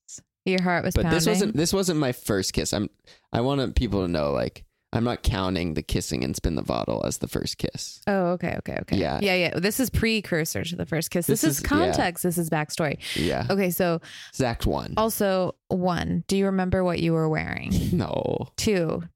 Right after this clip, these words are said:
Speaker 1: do
Speaker 2: <laughs>
Speaker 1: you remember what kind of bottle it was?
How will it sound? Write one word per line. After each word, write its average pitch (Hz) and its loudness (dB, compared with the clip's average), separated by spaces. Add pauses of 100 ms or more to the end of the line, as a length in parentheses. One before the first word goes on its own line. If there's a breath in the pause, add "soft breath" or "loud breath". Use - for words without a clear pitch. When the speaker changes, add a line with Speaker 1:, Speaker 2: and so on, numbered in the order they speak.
(100)
Speaker 1:
do 202 2
Speaker 2:
<laughs> - 4
Speaker 1:
you 190 2
remember 180 2
what 165 0
kind 156 0
of 151 -4
bottle - -2 (220)
it - -2
was? - -4